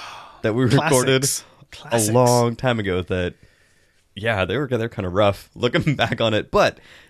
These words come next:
Speaker 2: we're here now, and
Speaker 1: That was when movies were still silent.
Speaker 2: That was, uh, yeah, and we were talking
Speaker 1: Mm-hmm.
Speaker 2: about the talkies,
Speaker 1: It was
Speaker 2: and
Speaker 1: weird.
Speaker 2: it was
Speaker 1: It was a
Speaker 2: pretty
Speaker 1: weird
Speaker 2: weird.
Speaker 1: thing to do.
Speaker 2: Uh, so on this episode, we are going to be talking about a couple different things,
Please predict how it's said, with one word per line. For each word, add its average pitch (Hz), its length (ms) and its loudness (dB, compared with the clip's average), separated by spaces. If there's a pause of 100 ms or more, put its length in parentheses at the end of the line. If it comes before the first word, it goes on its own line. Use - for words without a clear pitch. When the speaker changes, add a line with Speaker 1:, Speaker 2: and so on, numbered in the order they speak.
(140)
Speaker 2:
we're 165 200 4
here 127 460 -2 (260)
now, 98 500 -8
and 92 540 -8
Speaker 1:
That 190 120 -8
was 240 120 -6
when 190 140 4 (100)
movies 151 400 0
were 131 60 -8
still 127 240 -8
silent. 120 680 -8 (300)
Speaker 2:
That 156 160 2
was, 117 480 0 (180)
uh, 98 440 -2 (100)
yeah, 101 300 -6 (180)
and 113 100 -2
we 117 80 0
were 110 80 -2
talking 104 520 -10
Speaker 1:
Mm-hmm. - 120 -14
Speaker 2:
about 95 320 -6
the - 80 -10
talkies, 95 680 -8
Speaker 1:
It 82 40 -6
was 80 80 -8
Speaker 2:
and 82 100 -10
Speaker 1:
weird. 113 360 -10
Speaker 2:
it - 40 -20 (200)
was - 60 -14
Speaker 1:
It - 20 -6
was 95 100 -6
a 110 40 -12
Speaker 2:
pretty 85 140 -6
Speaker 1:
weird 85 280 -4
Speaker 2:
weird. 95 100 -16
Speaker 1:
thing 98 120 -14
to 101 40 -18
do. - 60 -20 (400)
Speaker 2:
Uh, 113 340 0
so 135 220 -2
on 143 120 0
this 190 160 0
episode, 202 400 0
we 123 200 0
are 131 60 2
going 135 140 0
to 127 60 -4
be 120 60 -6
talking 117 380 -6
about 95 260 -4
a - 40 -12
couple 202 300 -4
different 104 300 -6
things, 101 400 -6